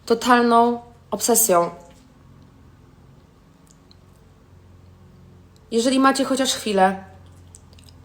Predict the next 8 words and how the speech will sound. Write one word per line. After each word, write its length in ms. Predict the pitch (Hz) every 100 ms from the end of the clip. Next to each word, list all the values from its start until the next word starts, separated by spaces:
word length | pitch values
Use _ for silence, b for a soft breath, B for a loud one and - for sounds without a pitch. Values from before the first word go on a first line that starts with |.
| - - -
proszę 200 | - 254
poświęćcie 560 | 254 247 247 226 220 214
to 180 | 208 202
na, 320 | 190 185 185
na 160 | 196 185
to. 240 | 180 170 - - - - - - - _ - - - - - - - _
Jeżeli 220 | 226 254
kiedykolwiek 840 | 254 247 254 254 247 233 233 233